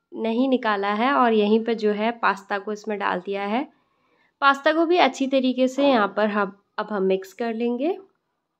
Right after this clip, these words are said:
गैस का फ्लेम लो है। मिक्स करते हुए पास्ता को तीन से चार मिनट तक जो है गर्म भी कर लेंगे। यदि आप चाहें तो एक से डेढ़ मिनट हाई फ्लेम पे भी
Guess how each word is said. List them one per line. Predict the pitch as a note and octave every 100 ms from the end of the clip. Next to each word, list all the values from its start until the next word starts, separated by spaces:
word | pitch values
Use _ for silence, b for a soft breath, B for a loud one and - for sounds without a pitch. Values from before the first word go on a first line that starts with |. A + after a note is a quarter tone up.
| _ _ _ _ _
गैस | A3+ A#3+ A#3+
का | C#4+
फ्लेम | C#4 D#4 C#4
लो | A#3+
है। | C4 D4 G4 - b b b b C#4+
मिक्स | F4+ -
करते | - E4 D#4+
हुए | E4
पास्ता | F4 B3 A3+ B3
को | B3 C4+
तीन | C4+ A3
से | G#3+ -
चार | G#3+ F#3+
मिनट | F#3+ G3 G3
तक | G3 G3
जो | F#3+ G3+
है | F#3+ F#3
गर्म | F#3 F#3+ G3
भी | B3
कर | B3+ A#3+
लेंगे। | B3 A#3+ C#4+
यदि | F4+ B3 A3+ A3
आप | A3 A3
चाहें | A#3+ G#3+ A3 A#3+ A#3+
तो | B3
एक | G3+ G3
से | A3+
डेढ़ | G#3 G#3 G3
मिनट | G#3 G#3 G#3
हाई | F#3+
फ्लेम | F#3 F#3+ F#3+
पे | F#3+
भी | F#3+